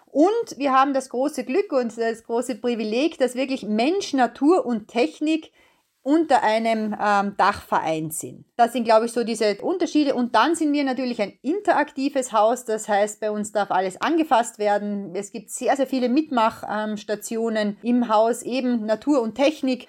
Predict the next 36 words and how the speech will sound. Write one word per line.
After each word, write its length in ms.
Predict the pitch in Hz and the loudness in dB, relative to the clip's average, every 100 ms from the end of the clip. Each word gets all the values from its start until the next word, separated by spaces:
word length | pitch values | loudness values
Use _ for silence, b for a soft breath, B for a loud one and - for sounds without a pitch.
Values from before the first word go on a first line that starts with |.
| _ | _
Also 160 | 240 359 | -6 0
ja, 240 | 320 170 | 2 2
es 200 | - 214 | 0 -4
ist 160 | 247 233 | -4 0
ein, 180 | 220 214 | -2 -2
ein 140 | 220 | -6
interaktives 640 | 240 302 240 240 233 226 208 | -4 -2 -2 -4 -8 -6 2
Haus, 400 | 208 277 302 - | 4 2 0 -2
äh, 300 | 226 220 220 | 2 2 2
das 280 | 220 220 - | 0 0 -8
die 120 | 220 | -8
Lebensräume 640 | 202 226 220 190 196 202 | -4 -4 -4 -4 -4 -4
Vorarlbergs, 800 | 190 170 180 208 190 180 180 - | -4 0 0 0 2 2 0 -10
ähm, 260 | - 180 175 | -6 -6 -2
abbildet 640 | 185 - 226 220 208 208 | -2 -2 -6 -2 -2 -2
mit 340 | 208 202 - - | -4 -6 -8 -8
dem 160 | 202 | -6
Gebirge, 600 | 190 190 302 269 254 254 b - | -4 0 0 2 2 0 b -16
mit 160 | 202 202 | -10 -4
der 120 | 190 | 2
Waldwiese. 800 | 196 202 226 269 269 240 240 233 | 2 2 -2 0 0 2 0 0
Dann 160 | 196 190 | -6 -2
tauchen 420 | 208 208 208 214 | 2 2 2 -4
wir 140 | 214 | -2
ins 140 | 202 202 | -2 2
Wasser 340 | 233 262 262 | 2 2 0
und 140 | 240 233 | 0 -4
zum 120 | 214 | -6
Schluss 360 | 233 320 339 | 2 2 2
überwinden 500 | 254 240 226 254 226 | -4 -2 0 -2 -2
wir 100 | 233 | -4
sogar 300 | 226 208 208 | -2 2 2
die 80 | 208 | 0
Grenzen 400 | 202 202 214 208 | -2 -2 -4 -6
des 140 | 190 202 | -8 -4
Möglichen 580 | 220 233 233 220 208 | -4 -4 -6 -6 -8